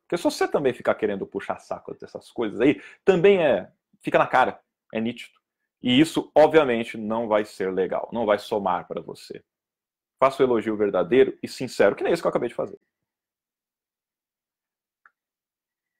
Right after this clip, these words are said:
Além do elogio, o que eu posso fazer é um breve resumo daquilo que eu vou falar. Digamos hoje, posso chegar e falar assim: "Hoje nós vamos falar ali brevemente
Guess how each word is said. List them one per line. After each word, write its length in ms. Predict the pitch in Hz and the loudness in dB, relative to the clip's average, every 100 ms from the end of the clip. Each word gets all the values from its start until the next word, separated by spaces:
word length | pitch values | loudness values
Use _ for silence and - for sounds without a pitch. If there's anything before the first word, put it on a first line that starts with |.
| _ | _
Além 320 | - - 185 175 | 2 4 4 2
do 120 | 139 | 2
elogio, 460 | 120 127 135 151 _ | 2 2 0 -8 _
o 80 | - | -6
que 80 | - | 0
eu 80 | 135 | 2
posso 300 | 120 131 - | 2 0 2
fazer 360 | 135 127 165 | 0 2 0
é 60 | 147 | 0
um 140 | 147 | 0
breve 320 | 110 220 240 | 4 4 6
resumo 580 | 202 196 147 185 226 - _ _ - | 6 6 6 2 0 -4 _ _ -4
daquilo 360 | 113 - 151 147 | -4 0 -2 0
que 60 | |
eu 60 | 135 | -2
vou 120 | 127 | -4
falar. 380 | - 95 - - _ _ _ _ _ _ _ _ _ _ _ _ _ _ _ _ _ _ _ _ _ _ _ _ _ _ _ | -4 -6 -6 -20 _ _ _ _ _ _ _ _ _ _ _ _ _ _ _ _ _ _ _ _ _ _ _ _ _ _ _
Digamos 400 | 139 165 180 151 | -4 0 0 2
hoje, 420 | 127 101 - - _ _ - 107 | 2 2 -4 -20 _ _ -8 -8
posso 80 | |
chegar 240 | - 113 127 | -4 0 0
e 20 | |
falar 140 | 131 | 2
assim: 240 | 127 113 - _ - - | -2 -4 -12 _ -10 4
"Hoje 260 | 277 233 | 6 6
nós 180 | 202 165 | 4 2
vamos 220 | 165 160 | 0 -4
falar 420 | - 147 123 143 127 | -2 2 6 6 6
ali 180 | 101 143 | 2 0
brevemente 800 | - 165 147 147 123 143 135 | 0 0 0 -2 -4 -6 -8